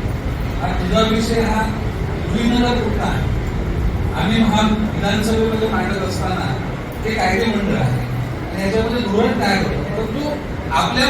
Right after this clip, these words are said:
परिसरातल्या लोकांना न्याय मिळाला पाहिजे या प्रकारची धारणा मनामध्ये ठेवणं हे चुकीचं नाही आणि त्याला देखील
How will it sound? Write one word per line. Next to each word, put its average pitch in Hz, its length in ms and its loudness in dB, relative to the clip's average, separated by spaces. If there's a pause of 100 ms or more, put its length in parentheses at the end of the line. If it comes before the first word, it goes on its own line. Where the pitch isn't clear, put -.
परिसरातल्या 247 560 2
लोकांना 220 540 -2
न्याय 208 240 -2
मिळाला 190 400 -2
पाहिजे - 340 -2 (580)
या - 120 -4
प्रकारची 208 480 -4
धारणा 202 400 -2
मनामध्ये 202 540 -2
ठेवणं 190 340 0
हे 202 100 0 (540)
चुकीचं 247 420 -2
नाही 175 260 0 (560)
आणि 202 180 -2 (520)
त्याला 190 360 2
देखील 247 400 0